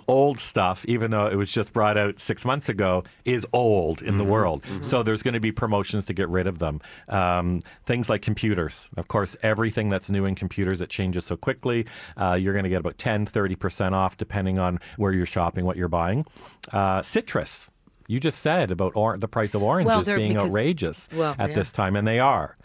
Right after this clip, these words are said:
Speaker 3: Mm-hmm.
Speaker 1: because they're still December prices.
Speaker 3: Mm-hmm.
Speaker 1: But think about it.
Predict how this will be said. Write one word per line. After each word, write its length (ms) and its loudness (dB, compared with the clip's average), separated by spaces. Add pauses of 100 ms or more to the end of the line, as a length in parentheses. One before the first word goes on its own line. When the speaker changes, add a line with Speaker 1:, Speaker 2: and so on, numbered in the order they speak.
Speaker 3:
Mm-hmm. 100 -10
Speaker 1:
because 240 -2
they're 140 0
still 220 0
December 520 0
prices. 760 -2
Speaker 3:
Mm-hmm. 260 -12 (100)
Speaker 1:
But 280 4 (340)
think 200 0
about 260 0
it. 100 -4